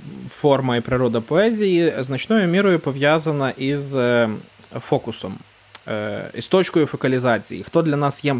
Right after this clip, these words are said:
елементом входження в текст і чого стосується історія? Очевидно, що мандрівка з тринадцятьма г-, е, з дванадцятьма гномами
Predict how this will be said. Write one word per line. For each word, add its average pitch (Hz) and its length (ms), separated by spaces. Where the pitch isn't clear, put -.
елементом 147 560
входження 123 480
в - 80
текст 190 300
і - 60
чого 143 220
стосується 127 540
історія? - 540
Очевидно, 190 460
що - 200
мандрівка 143 480
з - 60
тринадцятьма 131 560
г-, 131 220
е, 117 300
з 120 60
дванадцятьма 117 680
гномами 139 560